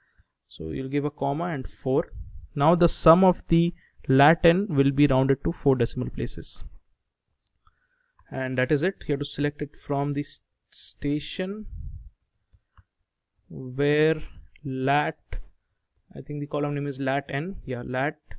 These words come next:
and, uh, which is greater than,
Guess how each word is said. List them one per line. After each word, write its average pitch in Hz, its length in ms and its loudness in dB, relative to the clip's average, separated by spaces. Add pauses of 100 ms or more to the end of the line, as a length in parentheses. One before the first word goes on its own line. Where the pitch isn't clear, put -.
(1200)
and, 123 480 -8
uh, 123 200 -6 (1300)
which 139 200 -8
is 131 140 -4
greater 135 380 -2
than, 139 580 -2